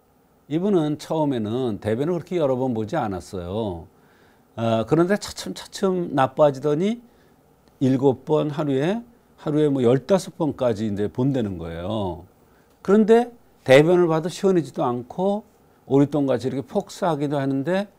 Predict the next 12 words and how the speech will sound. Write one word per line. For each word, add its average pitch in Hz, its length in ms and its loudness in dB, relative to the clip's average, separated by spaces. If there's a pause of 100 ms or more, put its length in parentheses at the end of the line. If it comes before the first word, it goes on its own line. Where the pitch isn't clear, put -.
(360)
기운이 120 500 0
이제는 104 380 -4
빠지기 110 320 -4
시작한다는 85 720 -12
거예요. 71 460 -18 (880)
그러면서 170 420 8
여러 123 220 8
가지 131 480 4
증상들이 95 800 -4
있었습니다. 92 1000 -6 (1300)
이런 208 260 8
현상들이 120 1080 0